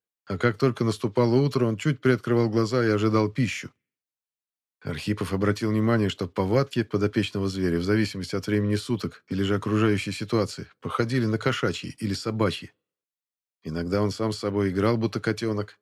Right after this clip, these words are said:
или же лениво спал, будто матёрый кот. А бывало, он по собачьи смотрел в глаза, ожидая любую команду, которую готов выполнить. Наивная преданность и дружба, построенная на элементарных вещах.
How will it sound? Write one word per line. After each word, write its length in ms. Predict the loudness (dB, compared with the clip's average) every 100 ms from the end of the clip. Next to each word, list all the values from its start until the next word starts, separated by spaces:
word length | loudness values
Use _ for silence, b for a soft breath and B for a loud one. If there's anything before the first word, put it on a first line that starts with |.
| _
или 160 | 0 0
же 120 | 2
лениво 300 | 2 2 0
спал, 320 | -2 0 0
будто 260 | 2 -2 0
матёрый 420 | -2 0 0 0
кот. 320 | 0 -2 -4 _ _ _ _ _ _ _
А 60 | -4
бывало, 480 | -2 2 4 4
он 80 | 0
по 100 | -2
собачьи 480 | -6 -4 0 -2 -2
смотрел 460 | -6 -6 0 0 2
в 40 |
глаза, 380 | 2 2 2 0
ожидая 320 | 0 2 2
любую 420 | 4 4 6 4
команду, 400 | 4 2 4 2
которую 380 | 0 0 2 2
готов 320 | 2 0 0
выполнить. 500 | 2 2 2 -4 -8 _ _ _ _ _ _ _ _ _ _ -6
Наивная 640 | -2 0 2 2 2 0
преданность 600 | 2 0 2 -2 -4 -8
и 20 |
дружба, 560 | -4 4 4 4 -2 -8 -10
построенная 560 | -8 -2 0 2 2
на 160 | 2 2
элементарных 600 | 2 0 0 -2 -2 -4
вещах. 500 | -4 -4 -8 -10 _